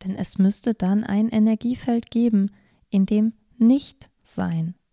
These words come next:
existieren könnte. Der Geist, der erwacht ist, dient nur dem Heiligen Geist,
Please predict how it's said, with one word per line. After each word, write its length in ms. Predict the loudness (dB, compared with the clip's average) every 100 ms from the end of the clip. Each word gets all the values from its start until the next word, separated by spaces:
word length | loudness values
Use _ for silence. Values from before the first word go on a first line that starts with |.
| _
existieren 760 | -8 -6 -8 -2 2 2 0
könnte. 500 | -2 -4 -6 -8 -14 _ _ _ _ _ _ _ _ _ _ _ _ _ _ _ _ _ _ _ _ _
Der 140 | -6 -4
Geist, 560 | -4 -6 -6 -8 -18 _ -8
der 120 | -4
erwacht 480 | -4 -2 -4 -4 -8
ist, 340 | -6 -6 -10 _ _ _ _
dient 280 | 4 4 6
nur 300 | 6 6 6
dem 240 | 4 2 2
Heiligen 420 | 0 -2 -2 -2
Geist, 440 | -2 -2 -6 -12